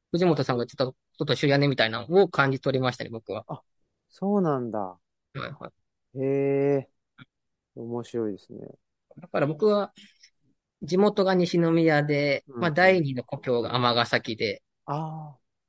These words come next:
Speaker 1: 第三京丹後、第四豊岡ぐらいですね。
Speaker 2: <laughs> すごい、<laughs> たくさんある。でも、たくさんあった方がいいよね。
Speaker 1: そうですね。
Speaker 2: へえ。
Speaker 1: だから断るごと、イベントごとの時には定期的に帰ってますね。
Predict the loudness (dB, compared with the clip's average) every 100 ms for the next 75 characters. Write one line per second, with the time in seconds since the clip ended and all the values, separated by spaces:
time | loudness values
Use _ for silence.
0 | -4 2 4 4 4 4 4 4 4 2
1 | 4 4 4 4 2 0 -8 _ -2 -2
2 | -2 -4 -4 -6 -16 -18 -18 -12 2 4
3 | 4 4 8 10 10 8 6 6 6 10
4 | 8 10 8 8 6 -2 2 4 4 0
5 | 4 6 6 6 6 6 4 0 -2 -6
6 | _ _ _ _ -2 0 0 -4 -6 -6
7 | -8 _ _ -6 -2 0 2 2 2 2
8 | 2 0 -2 -4 -8 _ _ _ _ _
9 | _ _ _ _ _ -10 -4 -2 -2 2
10 | 4 4 2 0 2 4 4 2 2 2
11 | 2 2 0 2 -2 -2 -2 0 0 0
12 | -8 -10 -10 -10